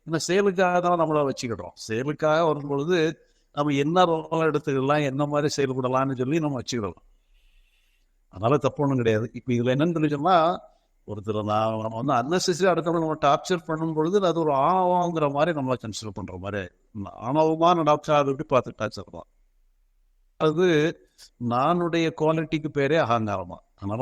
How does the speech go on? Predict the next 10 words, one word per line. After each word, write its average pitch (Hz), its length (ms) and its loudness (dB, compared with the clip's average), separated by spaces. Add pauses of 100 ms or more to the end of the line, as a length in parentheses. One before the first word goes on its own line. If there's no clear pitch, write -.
அகங்காரத்துல 151 600 2
தப்பு 117 260 -4
கிடையாது. 95 300 -8 (460)
அந்த 92 160 -8
அகங்காரத்துல 151 580 2
ஒரு 165 200 0
ஆணவம், 147 500 2 (480)
நான் 127 280 2
செய்யறதுதான் 131 440 0
கரெக்ட், 123 380 -2